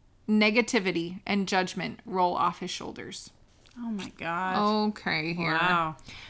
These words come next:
Speaker 1: No, honey. She has basic expectations
Speaker 2: <laughs>
Speaker 1: that you should be meeting.
Speaker 2: Absolutely.
Speaker 1: If she doesn't feel
Speaker 2: Safety
Speaker 1: safe
Speaker 2: being one.
Speaker 1: Yes. If she doesn't feel safe, you need to be doing something to ensure that she feels good about where y'all are at. That's all
Speaker 2: Mm-hmm.
Speaker 1: I'm gonna say. So,
Speaker 2: Yeah.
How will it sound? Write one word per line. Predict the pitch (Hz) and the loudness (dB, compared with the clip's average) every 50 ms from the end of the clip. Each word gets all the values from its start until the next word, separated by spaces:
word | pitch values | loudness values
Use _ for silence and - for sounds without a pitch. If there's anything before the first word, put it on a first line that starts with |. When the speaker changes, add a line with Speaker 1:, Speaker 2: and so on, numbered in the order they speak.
| - - | -6 2
Speaker 1:
No, | - 240 247 233 220 | 6 8 10 10 10
honey. | 220 214 190 190 190 190 | 10 8 6 4 2 0
She | 202 - - 294 | 2 6 10 10
has | 311 320 285 240 | 12 10 10 10
basic | 277 277 262 - 269 233 | 8 6 6 6 4 6
expectations | - 208 208 - - - 190 - - 226 196 190 - 196 170 170 170 214 196 190 | 6 4 4 4 4 2 2 4 4 2 2 4 2 0 0 2 4 4 4 10
Speaker 2:
<laughs> | |
Speaker 1:
that | - - - 180 175 262 220 | 12 12 12 12 12 10 10
you | 220 220 208 | 8 8 6
should | - - 226 185 | 6 4 2 2
be | 185 202 190 | 0 0 2
meeting. | 185 180 175 175 170 170 160 170 175 180 185 - - | 2 2 2 2 2 0 0 -2 -2 -4 -6 -2 4
Speaker 2:
Absolutely. | - 214 208 214 196 - - 214 190 175 170 170 - - - 147 151 147 - | 8 8 8 8 6 2 0 0 2 2 2 0 -2 -2 -2 0 2 6 6
Speaker 1:
If | 247 262 | 6 8
she | - - 302 | 8 8 8
doesn't | 330 285 311 294 | 8 6 6 4
feel | - 302 269 277 | 6 8 8 8
Speaker 2:
Safety | 262 - 269 | 8 8 8
Speaker 1:
safe | 247 247 277 | 10 10 10
Speaker 2:
being | 302 226 220 220 214 | 10 8 6 8 8
one. | 220 220 214 196 175 165 165 | 8 8 8 8 6 2 2
Speaker 1:
Yes. | 180 294 539 640 679 330 - - - - | 4 8 10 12 12 12 12 10 8 6
If | 269 302 - | 6 6 6
she | - 330 | 6 6
doesn't | 330 359 381 392 311 | 6 6 6 2 2
feel | - 339 330 311 | 4 4 4 4
safe, | - - 285 302 294 - | 4 4 4 4 4 2
you | 311 | 2
need | 311 320 285 | 2 2 4
to | 277 311 | 4 2
be | 240 285 277 294 285 247 - | 2 4 4 4 4 4 2
doing | 208 185 - 214 214 220 226 | 0 0 0 2 2 2 2
something | 220 - 233 233 254 247 240 | 2 2 2 2 2 2 2
to | 220 240 202 | 2 2 2
ensure | 190 190 185 - 196 190 | 0 0 0 0 0 2
that | 175 160 | 0 0
she | - - 208 | 0 -2 -2
feels | - - 190 185 185 - | -2 -2 -2 -2 -2 -4
good | - - 170 170 | -4 -2 -2 0
about | 170 165 151 143 139 | 0 2 0 0 0
where | 170 175 165 | -2 -4 -4
y'all | 165 151 131 - - | -2 -2 -2 -2 -4
are | - - | -4 -4
at. | - - - - 185 180 | -2 -2 -2 -2 0 2
That's | 208 - 170 190 | 2 2 4 2
all | 214 202 196 | 2 2 2
Speaker 2:
Mm-hmm. | 180 180 | 0 -2
Speaker 1:
I'm | 170 | -6
gonna | 156 135 160 | -8 -8 -8
say. | - - 127 - - - - | -8 -8 -8 -8 -8 -10 -10
So, | - - - - | -8 -4 0 2
Speaker 2:
Yeah. | 220 233 190 165 | 4 4 4 4